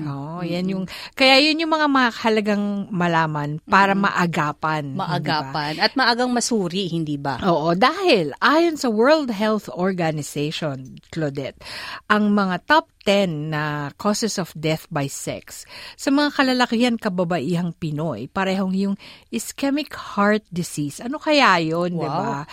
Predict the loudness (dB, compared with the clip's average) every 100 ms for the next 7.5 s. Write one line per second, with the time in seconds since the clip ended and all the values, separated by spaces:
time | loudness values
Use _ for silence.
0 | -16 -2 0 2 2 2 4 2 2 -2
1 | 0 2 4 4 2 -4 -16 -20 -20 -20
2 | -20 _ 4 6 6 2 -2 -4 -4 -6
3 | 0 0 2 0 -2 -2 2 4 4 2
4 | 0 2 0 -2 -6 -6 -6 -6 -8 -16
5 | -10 -2 0 0 -2 -2 -2 0 4 6
6 | 6 6 4 2 -4 0 2 2 2 2
7 | 0 0 0 0